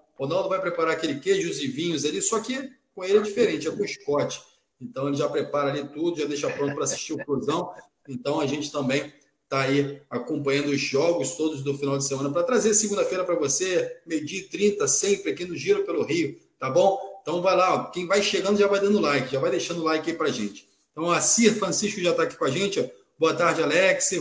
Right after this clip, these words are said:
vamos que vamos, isso aí. É, o Guina tá falando o seguinte, ó, tá falando que é de Cabo Frio, Cabo Frio deve tá um frio lá, porque aqui, se aqui na cidade do Rio de Janeiro tá frio, lá também deve tá aquela brisazinha fria. Ronaldo que gosta de ir pra lá, né, Ronaldo? Cabo Frio?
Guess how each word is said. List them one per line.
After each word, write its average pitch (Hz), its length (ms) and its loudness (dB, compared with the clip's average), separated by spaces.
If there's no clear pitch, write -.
vamos 170 220 -4
que 170 100 -6
vamos, 180 440 2
isso 180 180 -2
aí. 202 420 6
É, 147 680 0
o 156 140 -4
Guina 180 500 2
tá 151 120 -2
falando 170 260 -2
o 202 40 -2
seguinte, 202 500 -2
ó, - 80 -2
tá 135 120 -2
falando 156 180 -8
que 190 80 -6
é - 20 -6
de - 100 -12
Cabo 202 220 0
Frio, - 580 0
Cabo 135 160 -6
Frio 156 200 -12
deve 202 160 0
tá 208 100 -4
um 240 80 -2
frio 202 380 -2
lá, 160 160 0
porque 170 180 -6
aqui, - 180 -4
se - 140 -2
aqui 175 160 -6
na 196 140 0
cidade 147 480 -2
do 151 100 -4
Rio 151 140 0
de 151 80 -6
Janeiro 143 300 0
tá 147 120 -2
frio, 151 300 -4
lá 165 160 0
também 175 220 -6
deve 175 180 -2
tá 165 140 -2
aquela 147 380 -2
brisazinha 151 540 -2
fria. 151 200 -2
Ronaldo 180 300 0
que 240 100 -6
gosta 214 280 6
de 208 80 0
ir - 20 -12
pra 190 160 0
lá, 190 140 4
né, 190 80 0
Ronaldo? 151 400 0
Cabo 135 180 -4
Frio? 160 400 -4